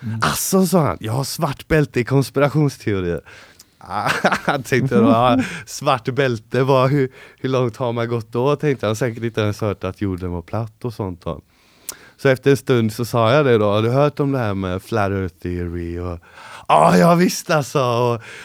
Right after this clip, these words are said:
Speaker 2: flygbränsle, visste du inte det?" sa han, "Och, och, och Formel ett-bilar", sa han. Och det hade jag faktiskt inte hört innan med Formel ett-bilar.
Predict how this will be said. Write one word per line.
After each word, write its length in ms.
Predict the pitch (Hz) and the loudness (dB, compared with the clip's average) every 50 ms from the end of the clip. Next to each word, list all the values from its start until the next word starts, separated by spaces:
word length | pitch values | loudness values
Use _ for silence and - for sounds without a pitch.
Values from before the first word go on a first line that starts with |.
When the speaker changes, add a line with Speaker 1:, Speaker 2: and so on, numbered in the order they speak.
| - - | -20 -20
Speaker 2:
flygbränsle, 1040 | - - - 226 240 233 214 185 147 139 143 160 165 165 156 143 139 - - 190 208 208 | -12 -2 2 4 6 6 6 4 2 0 2 4 6 8 8 6 4 2 2 2 2 4
visste 320 | 202 226 208 185 - 185 | 4 2 0 2 2 4
du 40 | 202 | 4
inte 200 | 233 220 - 208 | 4 4 2 2
det?" 320 | 175 180 202 226 247 240 - | 4 6 6 6 6 6 6
sa 360 | - 208 160 143 131 127 127 | 4 4 6 6 6 6 6
han, 120 | 131 135 143 | 6 6 6
"Och, 200 | 143 143 131 - - - - - - - | 6 6 4 0 -4 -12 -14 -16 -10 2
och, 400 | - 185 190 180 175 - - - | 4 6 8 8 6 4 4 2
och 100 | 185 170 | 2 2
Formel 460 | - - 208 208 202 190 202 208 226 254 | 6 8 8 8 10 10 8 8 8 8
ett-bilar", 1000 | 269 - - - 147 120 110 156 143 131 123 117 123 175 226 277 285 226 139 120 | 4 4 2 0 2 6 8 8 8 8 8 8 8 8 8 8 8 8 6 4
sa 180 | - 165 123 | 4 2 2
han. 160 | 101 92 90 | 2 0 -2
Och 100 | 82 117 | -4 -2
det 100 | 113 151 | 0 0
hade 160 | 165 160 151 156 | 2 2 2 2
jag 80 | 139 | 0
faktiskt 220 | 156 147 - - - | 0 -4 -4 -4 -6
inte 200 | 139 - 120 120 | -2 -2 0 0
hört 240 | 123 127 131 - | 2 0 0 0
innan 240 | 131 135 131 104 95 | -2 -2 0 0 -2
med 100 | 95 98 | -2 -4
Formel 320 | - - 104 104 104 107 120 | -4 -4 -4 -2 -2 -2 -4
ett-bilar. 600 | 113 110 - 107 98 95 90 92 104 127 131 | -4 -8 -8 -6 -4 -4 -2 0 -2 -2 -4